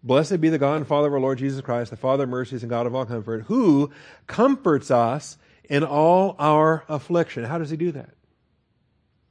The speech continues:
How does he do that? Does God just, you know, imbue a power? Is there a glow? Does he move his hand and then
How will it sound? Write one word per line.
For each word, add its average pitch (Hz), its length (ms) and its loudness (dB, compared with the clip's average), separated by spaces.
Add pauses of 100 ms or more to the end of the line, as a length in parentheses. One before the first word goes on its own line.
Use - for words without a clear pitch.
(760)
How 139 120 -6
does 139 120 -6
he 147 80 -8
do 147 180 -10
that? 131 280 -20 (960)
Does 127 180 0
God 147 560 2
just, 139 500 -2 (2000)
you 139 140 -4
know, 123 340 -2
imbue 127 520 0
a 117 60 0
power? 131 720 -4 (440)
Is 127 200 -8
there 123 160 0
a 117 40 -4
glow? 127 920 -2 (680)
Does 123 140 -4
he 123 80 -2
move 135 220 2
his 139 140 -2
hand 131 480 -2
and 123 120 -4
then 123 200 -4